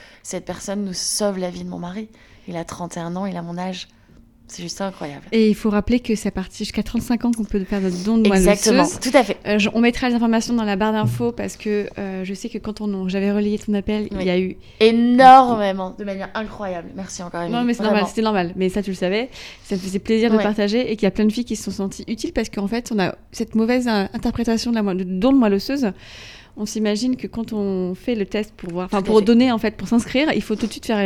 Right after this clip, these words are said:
Speaker 2: une ponction,
Speaker 1: Bien
Speaker 2: euh,
Speaker 1: sûr.
Speaker 2: alors que pas du tout, ils
Speaker 1: Oui.
Speaker 2: expliquent tout sur le site.
Speaker 1: Et c'est
Speaker 2: Euh,
Speaker 1: pas douloureux.
Speaker 2: c'est pas douloureux.
Speaker 1: Témoignage de mon frère, c'est pas, c'est vraiment une,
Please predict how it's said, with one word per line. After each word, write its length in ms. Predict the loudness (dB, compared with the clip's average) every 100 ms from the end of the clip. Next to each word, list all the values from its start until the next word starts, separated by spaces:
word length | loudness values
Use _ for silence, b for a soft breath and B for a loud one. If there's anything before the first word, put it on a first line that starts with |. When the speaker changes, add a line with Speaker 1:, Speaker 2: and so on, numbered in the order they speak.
| 2
Speaker 2:
une 100 | 0
ponction, 420 | -2 -4 0 0
Speaker 1:
Bien 100 | 2
Speaker 2:
euh, 40 | 0
Speaker 1:
sûr. 140 | -2 B B B -18
Speaker 2:
alors 100 | -18
que 120 | -18
pas 200 | -6 -2
du 100 | -2
tout, 120 | 0
ils 60 | 2
Speaker 1:
Oui. 40 |
Speaker 2:
expliquent 300 | 2 -2 -6
tout 120 | -4
sur 140 | -4 -4
le 80 | -8
site. 340 | -10 -12 -16 B B B B
Speaker 1:
Et 60 | 0
c'est 160 | 2 4
Speaker 2:
Euh, 20 |
Speaker 1:
pas 100 | 4
douloureux. 380 | 4 0 -2 -6 -12
Speaker 2:
c'est 160 | -16 -10
pas 180 | -10
douloureux. 300 | -8 -10 -10
Speaker 1:
Témoignage 420 | -8 -4 -2 -2 -2
de 40 |
mon 120 | -4
frère, 200 | -6 -8
c'est 120 | -8
pas, 160 | -4 -4
c'est 140 | -4
vraiment 340 | -8 -10 -8 -8
une, 300 | -8 -10